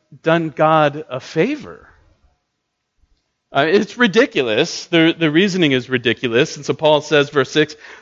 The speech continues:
"By no means, <laughs> may it never be. Um, for then how could God judge the world?" So,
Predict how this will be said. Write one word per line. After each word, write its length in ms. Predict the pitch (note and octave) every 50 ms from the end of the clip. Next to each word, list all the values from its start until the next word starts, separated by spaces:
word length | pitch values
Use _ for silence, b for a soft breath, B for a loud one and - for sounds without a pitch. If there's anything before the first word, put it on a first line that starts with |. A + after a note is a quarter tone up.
| B B
"By 440 | C#3 A#2+ G#2+ - E3+ F3+ G#3 A3+ A#3
no 200 | A#3 A#3+ A#3 A3+
means, 800 | G3+ G3+ A3 A#3+ A#3+ G#3 C#3 G#2+ - - - - - - - -
<laughs> 60 | _ -
may 640 | F#3 D#3 D#3 C#3 C3+ C#3 D#3 F3 A3 A#3+ B3 A#3+ A#3+
it 100 | A#3 A3
never 340 | G#3+ G#3 A3 F3 G3+ G#3 G3+
be. 540 | D#3+ F3+ F#3+ G#3+ G3 D#3+ A#2 F2+ F2 - _ b b b b b b b b b b
Um, 240 | - D#3 D3+ D3+ D3 _ -
for 260 | E3+ - - F3+ F3+ E3+
then 300 | D#3 F3+ F#3 G3 G3 F#3+
how 280 | D#3+ E3+ F3 E3+ F3
could 260 | E3+ - G3 F3+ D#3
God 260 | D3+ D3+ D3+ D3+ C#3+ C3+
judge 340 | C#3 C#3+ C3+ C3 - -
the 100 | - C3+
world?" 460 | A#2 B2 C3+ C#3 C3 A#2+ F#2+ D2+ - _
So, 380 | _ - - - C#3+ C3 A#2+ b